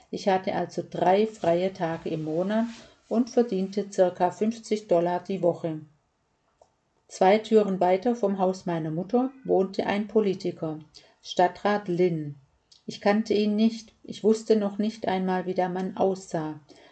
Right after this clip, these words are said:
aber ich wusste, er ging Stadtrat, er war Stadtrat. Also ging ich bei ihm vorbei, klopfte an seine Tür und sagte, „Ich weiß, Sie kennen mich nicht, aber meine Mutter wohnt nur ein paar Häuser weiter.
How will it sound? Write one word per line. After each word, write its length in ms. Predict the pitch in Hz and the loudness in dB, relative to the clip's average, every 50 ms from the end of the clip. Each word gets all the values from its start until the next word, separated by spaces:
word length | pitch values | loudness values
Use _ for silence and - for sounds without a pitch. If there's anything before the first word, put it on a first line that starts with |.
| _ _ _ _ | _ _ _ _
aber 260 | 185 196 196 196 - | -2 0 0 0 -2
ich 180 | - - - - | -2 -4 -4 -4
wusste, 380 | 175 175 170 - - - 226 | -4 -4 -4 -10 -2 0 2
er 160 | - 202 208 | 2 2 2
ging 220 | 208 214 226 233 233 | 2 2 0 0 0
Stadtrat, 680 | - - - 180 165 165 165 - - 175 160 160 - - _ _ _ _ | -2 -2 0 0 0 0 -2 -6 -6 -4 -4 -4 -8 -12 _ _ _ _
er 160 | 208 190 190 | -2 0 2
war 140 | 208 208 202 | 2 0 0
Stadtrat. 760 | - - - 170 156 156 - - 165 156 151 151 151 - _ _ _ _ _ _ _ _ - - _ _ _ | -4 -2 -2 -2 -2 -2 -8 -8 -8 -8 -8 -10 -12 -18 _ _ _ _ _ _ _ _ -20 -20 _ _ _
Also 300 | - - 226 233 233 254 | 2 2 2 4 2 0
ging 160 | 240 233 233 233 | 2 4 6 6
ich 160 | 226 - - | 4 4 4
bei 100 | 202 180 | 2 2
ihm 160 | 175 180 170 | 2 0 -2
vorbei, 640 | - - 175 165 - - 175 175 196 220 262 285 285 - | -4 -4 -4 -2 0 2 4 4 4 4 2 0 -4 -6
klopfte 480 | _ - 233 233 233 - - - - - | _ 0 0 0 0 -8 -2 -2 0 0
an 140 | 190 185 180 | 0 -4 -2
seine 420 | - 190 175 165 160 165 170 170 | 0 2 2 2 2 -2 -6 -8
Tür 400 | - - 208 214 233 262 269 262 269 | -6 -4 2 2 4 4 2 0 -2
und 200 | 226 202 202 - | -4 -6 0 2
sagte, 540 | 214 202 196 196 196 - - 190 180 180 - _ _ - _ - _ _ _ | 2 2 2 -2 -4 -4 -4 -4 -4 -4 -10 _ _ -20 _ -20 _ _ _
„Ich 220 | - 190 - - 202 | -10 -10 -4 0 2
weiß, 340 | 208 214 226 233 233 - | 4 6 4 4 2 -2
Sie 140 | - 208 208 | -6 -6 -2
kennen 300 | - 233 226 240 247 220 | 2 4 4 6 4 4
mich 200 | 202 196 202 - | 2 0 -2 0
nicht, 400 | 226 240 269 269 - - - _ _ - | 2 2 2 2 -2 -12 -20 _ _ -2
aber 280 | - 185 185 190 190 | -2 2 4 4 4
meine 260 | 180 180 170 165 170 175 | 4 2 0 0 -2 0
Mutter 400 | 190 220 226 - 240 226 220 180 | 0 0 2 4 4 4 4 4
wohnt 320 | 190 202 208 220 202 - | 2 2 0 -4 -6 -6
nur 100 | 202 - | -4 -4
ein 200 | - 190 185 185 | -4 -4 -6 0
paar 180 | - 180 175 175 | 0 0 2 2
Häuser 340 | 185 180 180 - 202 190 | 0 0 0 -4 -4 0
weiter. 460 | 190 208 214 214 208 - 180 170 170 | 2 2 2 2 0 -4 -6 -6 -6